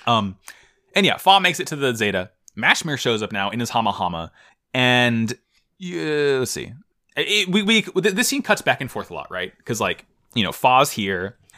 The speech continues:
and she's, like, recharging the beam rifle, and, like, we were cutting back and forth to, like, more Gotten sneaking around the ship.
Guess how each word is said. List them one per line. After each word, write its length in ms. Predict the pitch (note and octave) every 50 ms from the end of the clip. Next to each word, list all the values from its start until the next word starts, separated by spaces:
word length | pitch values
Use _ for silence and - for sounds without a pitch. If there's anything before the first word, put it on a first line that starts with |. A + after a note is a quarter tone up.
| - _ - -
and 440 | G2+ G2+ G2+ G2+ G2 G2 G2+ G2+ G2+
she's, 280 | - - D3 C#3+ C#3
like, 120 | D3+ A#2 G#2+
recharging 380 | B2 C3+ C3 E3 D#3+ D#3 D3+
the 60 | C3+
beam 240 | A2 A#2 A2 G2+ G2
rifle, 320 | F2 F2 E2+ - F#2+ F2+ F2+
and, 80 | G#2+
like, 120 | F#2+ F#2+ -
we 120 | A2+ G2+
were 60 | F#2
cutting 200 | - D3+ D#3 D#3
back 220 | B2 C#3 C3+ - -
and 100 | B2 -
forth 220 | - A#2+ A2+ -
to, 100 | - G#2
like, 300 | F#2+ F2+ F2 F2 - -
more 520 | - A#2+ A#2 A#2+ B2 B2 B2 B2+ B2+ B2 A#2
Gotten 360 | - - A2 G2+ G#2+ A2+ A#2
sneaking 340 | - - A#2+ A2+ - - A#2
around 160 | G#2+ G#2 G#2+
the 40 | G2+
ship. 360 | G2 - - E2 E2 - _